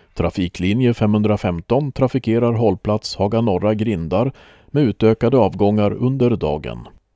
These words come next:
Nationaldagsfirandet i Hagaparken är ett samarbete mellan Kungliga Operan, Kungliga Hovstaterna och Solna stad.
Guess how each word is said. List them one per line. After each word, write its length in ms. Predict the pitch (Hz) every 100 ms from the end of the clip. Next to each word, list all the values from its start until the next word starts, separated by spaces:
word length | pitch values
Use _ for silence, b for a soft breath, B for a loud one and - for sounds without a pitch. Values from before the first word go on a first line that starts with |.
| B B B B B
Nationaldagsfirandet 1500 | - 71 - 92 90 78 73 76 - - 87 107 120 113
i 60 | 113
Hagaparken 800 | 117 107 95 - 101 120 131 123
är 140 | 110
ett 120 | 143 -
samarbete 600 | 135 90 92 104 110 104
mellan 320 | 95 101 104
Kungliga 440 | - 92 78 73
Operan, 440 | 85 113 - 135 147 b b b
Kungliga 440 | 104 87 82 107
Hovstaterna 760 | 107 110 98 - 98 - 113 117 -
och 160 | 160 139
Solna 400 | 85 71 73 69
stad. 500 | - 69 60 -